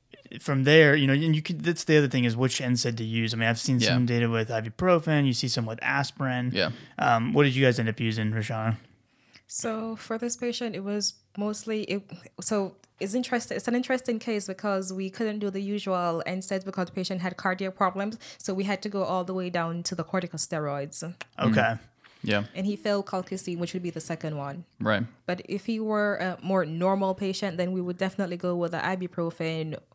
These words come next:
Speaker 3: route first.
Speaker 1: What were the cardiac complications that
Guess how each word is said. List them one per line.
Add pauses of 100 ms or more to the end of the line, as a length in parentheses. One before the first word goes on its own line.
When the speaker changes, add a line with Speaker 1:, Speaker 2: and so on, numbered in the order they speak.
(960)
Speaker 3:
route
first. (380)
Speaker 1:
What
were
the
cardiac
complications
that